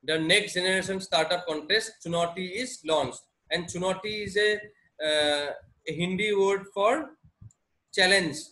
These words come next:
So this is another, uh, method how the schemes are named. So students,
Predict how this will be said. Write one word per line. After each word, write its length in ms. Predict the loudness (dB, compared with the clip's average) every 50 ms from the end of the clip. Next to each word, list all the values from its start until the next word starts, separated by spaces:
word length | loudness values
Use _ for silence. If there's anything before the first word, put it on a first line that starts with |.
| _ _ _ _ _
So 140 | -10 -8 -8
this 220 | -6 -6 -4 -4
is 120 | -4 -2
another, 640 | -2 0 0 0 0 2 2 2 2 0 0 -4 -8 -12 _ _ _ _ _ _ -12 -8
uh, 440 | -6 -4 -4 -2 -2 -2 -2 -2
method 500 | -2 0 -2 0 0 0 -2 -2 -4 -8 -2
how 440 | 2 4 4 4 4 2 -2 -8 -14 _ _ -14
the 60 | -12
schemes 440 | -12 -12 -8 -4 -4 -2 -2 0 2
are 180 | 2 2 2
named. 420 | 0 2 2 2 2 0 -2 -6 -10 -16 _ _ _ _ _ _ _ _ _ _ _ _
So 140 | _ -18 -18
students, 400 | -8 -2 0 0 0 0 -4 -10